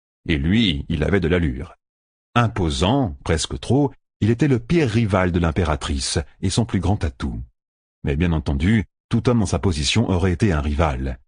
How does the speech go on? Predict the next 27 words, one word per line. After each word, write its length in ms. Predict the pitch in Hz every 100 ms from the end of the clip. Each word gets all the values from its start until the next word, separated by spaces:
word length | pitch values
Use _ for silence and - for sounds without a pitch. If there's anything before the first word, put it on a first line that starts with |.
| _ _ _ _
C'était 240 | - - 135
dans 100 | 117
la 80 | 98
nature 320 | 104 - 104
des 100 | 80
choses, 480 | - 76 62 58 73 - _
et 60 | 92
il 120 | 90
fallait 240 | - 80
s'en 120 | 80 90
féliciter. 680 | 92 78 73 76 62 58 - _ _ _ _ _ _ _ _ _ _ _ _ _ -
Matrim, 580 | 98 110 143 156 135 85
lui, 240 | 90 123
ne 100 | 120
serait 280 | - 123 120
jamais 400 | 101 110 82 67
un 100 | 76
rival. 540 | 67 64 65 55 - - _ _ _ _ _ _ -
Encore 380 | 92 82 110 87
aujourd'hui, 640 | 82 78 69 87 110 98 - _ _ -
Fortuna 420 | - 107 - 117
ne 80 | 135
savait 220 | 117 104
pas 140 | 113 110
trop 180 | -
qu'en 160 | 80 80
penser. 540 | 67 69 - 73 57